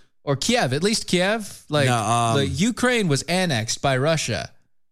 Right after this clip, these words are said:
Speaker 1: I'm pretty certain that that happened.
Speaker 2: No, it was, um, it wasn't Ukraine. It was, um,
Speaker 1: Which one was it?
Speaker 2: son of a motherless puss bucket.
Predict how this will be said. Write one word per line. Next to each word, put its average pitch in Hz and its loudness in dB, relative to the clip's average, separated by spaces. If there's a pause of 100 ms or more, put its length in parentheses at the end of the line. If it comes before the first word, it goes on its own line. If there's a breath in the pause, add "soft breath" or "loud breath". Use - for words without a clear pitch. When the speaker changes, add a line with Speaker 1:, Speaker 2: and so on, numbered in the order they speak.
(580)
Speaker 1:
I'm 208 0
pretty 247 0
certain 170 0
that 123 0
that 127 0
happened. 147 0
Speaker 2:
No, 101 0
it 107 0
was, 98 0
um, 90 0 (1120)
it 117 -2
wasn't 117 0
Ukraine. 95 0
It 95 -2
was, 98 -2
um, 87 -4 (1040)
Speaker 1:
Which 175 -2
one 202 2
was 131 2
it? 82 -8 (1200)
Speaker 2:
son - -4
of 101 -2
a 76 -8
motherless 139 -2
puss 95 -2
bucket. - -10